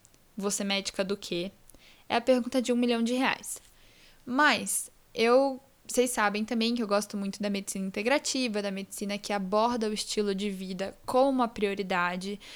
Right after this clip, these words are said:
e como um tratamento e como um jeito de prevenir doenças e de garantir bem-estar.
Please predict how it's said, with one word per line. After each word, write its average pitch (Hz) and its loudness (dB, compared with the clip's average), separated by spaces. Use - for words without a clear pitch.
e 214 -4
como 254 4
um 240 -2
tratamento 185 -6
e - -12
como 254 2
um 254 2
jeito 214 2
de 196 -6
prevenir 196 -2
doenças 190 -2
e 190 -8
de 196 -6
garantir 196 -4
bem-estar. 196 -2